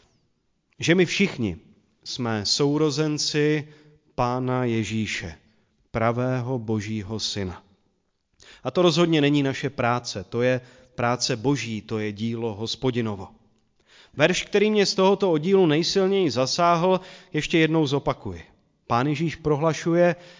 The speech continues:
"Hle, já a děti, které mi dal Bůh." Nejprve tedy: "Hle,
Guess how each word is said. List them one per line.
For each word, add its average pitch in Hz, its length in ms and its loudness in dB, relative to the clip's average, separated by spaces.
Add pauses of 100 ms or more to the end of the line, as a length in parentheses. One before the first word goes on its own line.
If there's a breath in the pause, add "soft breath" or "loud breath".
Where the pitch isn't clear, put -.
(360 loud breath)
"Hle, 135 520 0 (300)
já 135 460 -2
a 170 240 -4
děti, 131 580 -2 (460)
které 123 420 -2
mi 127 160 -4
dal 117 280 -2
Bůh." 98 680 -12 (1000)
Nejprve 185 380 2
tedy: 180 280 0
"Hle, 147 380 4